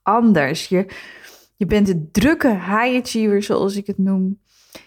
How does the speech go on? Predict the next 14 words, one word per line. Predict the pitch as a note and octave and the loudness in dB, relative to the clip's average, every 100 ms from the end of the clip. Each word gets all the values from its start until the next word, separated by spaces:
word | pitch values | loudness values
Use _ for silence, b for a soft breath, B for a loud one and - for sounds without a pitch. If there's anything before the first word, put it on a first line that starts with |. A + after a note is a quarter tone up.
| B - | B -4
Iemand, | A3+ G3 F#3 F3+ - - | -2 0 -2 -2 -6 -10
eh, | F3+ F3 E3+ | -10 -6 -6
een, | - E3 D#3+ | -4 -4 -2
een | - E3+ | -2 -4
hoogopgeleide | D#3 G#3 D4+ E4 C#4 - C4 A#3 G#3+ G#3 | -2 2 2 2 -2 0 2 2 2 0
professional | G3 - G#3 F#3 F#3+ F#3 F3 F3+ | -6 -2 -2 -2 -2 -2 -2 -2
die | F#3 F#3 F3+ - | -2 -2 -4 -2
al | A3+ A3+ A#3 A#3+ - | 0 0 -6 -10 -2
lekker | G#3+ A#3+ A#3+ A3 | 0 2 2 0
bezig | F#3 F#3+ G3 - | 2 0 -4 -8
is | G3 | -4
met | F3+ F3+ | -2 -2
de | F#3 | -4
carrière. | - F#3+ F3 E3+ E3+ E3+ | -4 -2 0 0 -2 -4